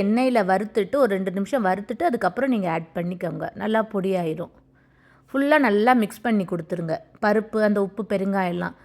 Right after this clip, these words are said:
இதை கொஞ்சம் நம்ம நகர்த்தி வச்சுட்டு, ஃபஸ்ட்டு நம்ம என்ன பண்ணணும்னா, நம்ம அந்த கருவேப்பிலை வச்சிருந்தோம்ல, வதக்கிட்டு அதை ஆட் பண்ணிக்கோங்க. இது நல்லா கிறிஸ்பி ஆயிடுச்சு.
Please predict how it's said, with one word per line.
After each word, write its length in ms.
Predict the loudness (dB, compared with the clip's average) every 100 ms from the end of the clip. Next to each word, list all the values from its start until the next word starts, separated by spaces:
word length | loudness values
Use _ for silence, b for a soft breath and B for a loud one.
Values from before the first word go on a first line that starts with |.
| b b 2
இதை 220 | 4 6
கொஞ்சம் 320 | 4 2 2
நம்ம 260 | 4 2 2
நகர்த்தி 380 | 0 -2 0
வச்சுட்டு, 300 | -2 -2 -6 0
ஃபஸ்ட்டு 340 | -2 -2 -2
நம்ம 120 | 0
என்ன 180 | 0 0 -2
பண்ணணும்னா, 380 | -2 -2 -2
நம்ம 380 | 0 2 2 -2 b b b b -4
அந்த 220 | 0 2 4 4 2 -2 -6 _
கருவேப்பிலை 480 | 2 6 4 6 4
வச்சிருந்தோம்ல, 680 | 4 2 2 2 2 2 0 0
வதக்கிட்டு 580 | -2 -2 -2 -2 -6 -2 -2
அதை 240 | 0 2 2
ஆட் 200 | 2 0
பண்ணிக்கோங்க. 340 | -4 -2 -2
இது 120 | 0 -2
நல்லா 320 | -2 -2 -2
கிறிஸ்பி 460 | -2 -4 -6 0 4
ஆயிடுச்சு. 520 | 4 4 0 -4